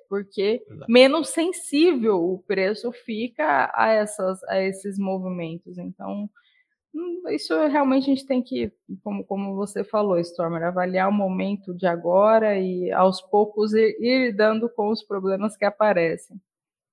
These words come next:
Speaker 2: É. Eu acho que as pessoas às vezes começam a projetar coisas que podem acontecer daqui a cinco, dez, quinze ou vinte anos,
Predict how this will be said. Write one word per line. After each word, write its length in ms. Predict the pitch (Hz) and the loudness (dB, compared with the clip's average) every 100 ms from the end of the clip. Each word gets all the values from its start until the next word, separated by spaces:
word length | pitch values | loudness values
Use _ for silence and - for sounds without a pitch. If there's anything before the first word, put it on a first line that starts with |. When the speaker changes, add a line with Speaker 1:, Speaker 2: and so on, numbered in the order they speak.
| _ - | _ -6
Speaker 2:
É. 180 | 104 - - _ _ _ _ | -4 -4 -10 _ _ _ _
Eu 100 | - | -2
acho 160 | 131 135 | 0 0
que 60 | 156 | -2
as 80 | |
pessoas 300 | 143 147 180 | -4 -2 -2
às 60 | 135 | 0
vezes 260 | 160 160 156 | 0 -2 -2
começam 720 | - 135 143 156 - 151 143 | -2 0 2 0 -2 -2 0
a 320 | 131 117 120 _ _ - | 2 2 -2 _ _ 2
projetar 760 | 160 160 135 139 - 147 151 | 6 6 6 2 4 6 6
coisas 380 | - 151 143 135 | 2 2 2 0
que 120 | 131 | -8
podem 340 | - 147 151 | 0 2 2
acontecer 460 | 135 147 139 135 147 | 0 -6 -6 -6 -4
daqui 200 | 131 127 | -6 -6
a 40 | |
cinco, 360 | 127 - 170 156 | -6 -4 -4 -4
dez, 300 | 135 147 139 | -2 -2 -2
quinze 300 | - 170 147 | -2 -2 0
ou 80 | 131 | 0
vinte 360 | 127 226 233 | 0 0 2
anos, 380 | 156 220 - - | -2 -2 -6 -18